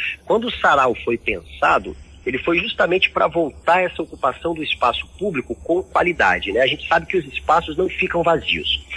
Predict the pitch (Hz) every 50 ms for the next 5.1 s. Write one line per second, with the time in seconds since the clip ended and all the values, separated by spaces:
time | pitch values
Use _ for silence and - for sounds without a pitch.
0 | - - - - - - 156 156 180 226 226 - - 196 - - - - 120 113
1 | 107 104 98 - - 98 92 135 151 - - - - - - 104 107 101 95 -
2 | 101 101 131 165 170 - 143 131 135 127 123 - 127 117 117 110 107 107 104 98
3 | 107 104 95 - - - - - - - - - 104 - - - 123 117 - -
4 | 104 95 104 107 110 107 101 98 - - - - 107 101 92 92 90 107 156 170
5 | 120 90